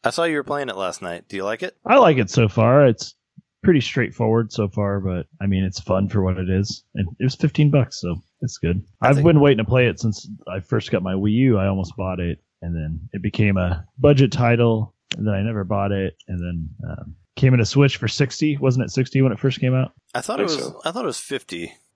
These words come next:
Speaker 2: Oh, it was still, it was
Speaker 1: It's
Speaker 2: expensive.
Speaker 1: still, it's still, like, too expensive for a ga-, for, like, a three-year-old game or four-year-old game, or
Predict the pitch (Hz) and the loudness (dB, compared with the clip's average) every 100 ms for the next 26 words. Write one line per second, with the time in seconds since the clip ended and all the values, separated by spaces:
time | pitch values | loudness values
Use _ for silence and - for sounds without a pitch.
0 | - 90 80 - 170 190 - 175 131 156 | -12 -8 -8 2 6 6 6 4 6 4
1 | 135 127 135 95 170 160 175 - 185 139 | 4 0 -4 -4 -2 -2 -4 -4 -2 -2
2 | 117 101 - _ - 117 95 - 98 - | -2 -4 -12 _ -8 -8 -8 -10 -10 -10
3 | 90 101 90 107 90 - 98 90 - - | -10 -8 -8 -10 -12 -8 -8 -8 -12 -12
4 | 104 92 90 87 85 90 90 90 101 90 | -10 -6 -6 -8 -8 -10 -10 -12 -10 -8
5 | 87 87 90 90 87 | -8 -10 -12 -14 -14